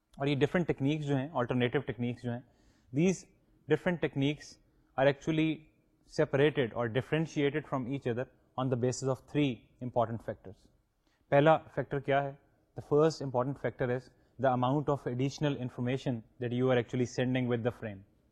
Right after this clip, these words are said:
میں نے آپ کو بتایا کہ پیرٹی کے کیس میں ٹرانسمیٹر جو ہے وہ ایک اضافی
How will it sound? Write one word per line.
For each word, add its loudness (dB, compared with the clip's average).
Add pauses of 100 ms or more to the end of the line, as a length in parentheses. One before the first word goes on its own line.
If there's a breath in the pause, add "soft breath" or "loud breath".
(960)
میں 0
نے 2
آپ 0
کو -6
بتایا 2
کہ -4
پیرٹی 0 (280)
کے -2
کیس -4
میں -8 (1080)
ٹرانسمیٹر 0
جو -2
ہے 0 (160)
وہ -6 (220)
ایک 0 (640)
اضافی 4